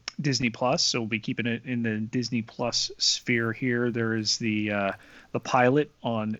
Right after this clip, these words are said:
Tuesday, May fourth, and then we're gonna be bringing you the second episode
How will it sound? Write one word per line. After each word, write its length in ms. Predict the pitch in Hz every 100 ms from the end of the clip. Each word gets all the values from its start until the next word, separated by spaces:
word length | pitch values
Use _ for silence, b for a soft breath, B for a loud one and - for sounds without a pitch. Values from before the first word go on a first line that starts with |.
| -
Tuesday, 720 | - 113 104 - 101 95 - -
May 140 | 110
fourth, 400 | 101 117 113 131
and 180 | - 110
then 160 | 107 104
we're 100 | 107
gonna 140 | 107
be 120 | 104
bringing 420 | 104 110 104 104
you 380 | 104 104 101 101 -
the 500 | 110 101 101 98 95
second 440 | - - - 110 -
episode 720 | 117 104 113 - 113 107 98